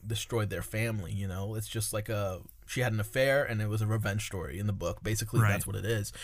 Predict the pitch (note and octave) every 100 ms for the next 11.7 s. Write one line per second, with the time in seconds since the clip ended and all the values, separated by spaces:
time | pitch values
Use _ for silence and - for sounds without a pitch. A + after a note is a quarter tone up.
0 | - - - - B2+ B2+ A#2+ C#3+ C3+ C3+
1 | B2+ B2 A#2 A2 B2 A#2+ B2 A#2+ A2+ A2+
2 | G#2+ G#2+ F#2+ A2 A2+ G2+ A#2+ B2+ A#2 G#2
3 | - A#2 A#2 - C3 B2 A#2+ A#2+ A#2 A#2
4 | - B2+ A2 G2+ - C#3+ B2 A2 G#2+ G#2
5 | G#2+ G#2+ A#2 A2 A2+ - A#2+ A2+ - A2+
6 | G#2+ G#2 G#2+ - - - - - G#2 G2+
7 | F#2 D#2+ D#2 - - - - - - -
8 | - - - - - - D3 C#3 G#2 G2
9 | B2+ G#2+ A#2+ G#2+ A2+ G2+ A2 G#2+ G#2+ G2
10 | F#2+ G#2 - - - - G#2+ G#2 G#2 F#2+
11 | F2+ G2 G2+ G#2 G#2 A2 G#2+